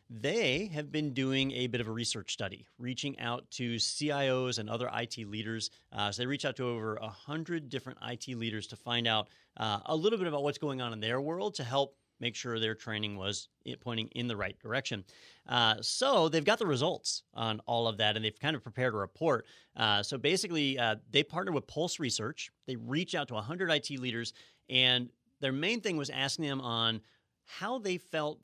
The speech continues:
their company was prepared to deal with, um, I T in general, and specifically infosec, right? Information security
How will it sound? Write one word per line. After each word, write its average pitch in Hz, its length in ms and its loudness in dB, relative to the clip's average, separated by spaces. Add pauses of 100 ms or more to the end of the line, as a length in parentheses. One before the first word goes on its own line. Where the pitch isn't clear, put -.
(140)
their 135 280 0
company 135 640 -4
was 120 380 -6
prepared - 880 -10 (280)
to 143 120 -6
deal 127 500 4
with, 113 480 4 (320)
um, 98 420 -2 (260)
I 139 180 0
T 160 160 0
in 139 60 2
general, 139 340 4
and 120 200 0
specifically 143 840 -2
infosec, 120 560 -2 (140)
right? 117 140 4
Information 123 440 0
security 110 640 0